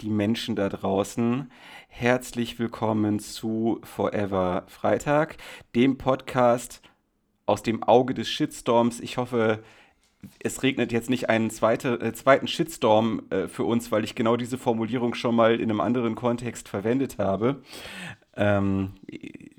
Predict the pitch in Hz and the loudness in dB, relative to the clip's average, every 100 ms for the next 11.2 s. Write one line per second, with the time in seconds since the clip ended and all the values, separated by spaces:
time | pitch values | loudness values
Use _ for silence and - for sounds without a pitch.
0 | _ _ 120 113 120 135 170 - - - | _ _ -4 4 6 6 6 2 -10 -12
1 | - 120 147 160 131 127 127 143 151 113 | -10 4 4 4 0 2 6 4 6 2
2 | 127 110 120 123 131 156 131 139 - 143 | 2 0 0 4 4 2 4 2 2 -2
3 | 139 - - - 165 165 151 139 135 151 | -2 -4 -4 2 4 4 2 0 2 6
4 | 107 98 - - 110 117 131 123 123 - | 6 4 -2 0 2 4 2 0 -2 -2
5 | - - - - - - 160 113 98 - | -8 -12 -12 -10 6 8 8 6 4 0
6 | 220 208 - - 110 107 107 104 101 - | -4 -4 -2 2 4 4 2 0 -4 -10
7 | - - - - _ _ - 113 110 110 | -20 -18 -18 -18 _ _ 4 6 8 6
8 | 110 - 120 120 113 117 123 110 113 - | 6 4 4 4 -4 -4 -2 0 -2 -2
9 | 113 107 107 107 110 107 107 110 107 104 | -2 0 0 0 -2 -2 -2 -4 -4 -6
10 | - 101 101 101 101 - 101 - 101 104 | -8 -6 -4 -6 -10 -10 -10 -8 -8 -6
11 | 98 101 | -6 -6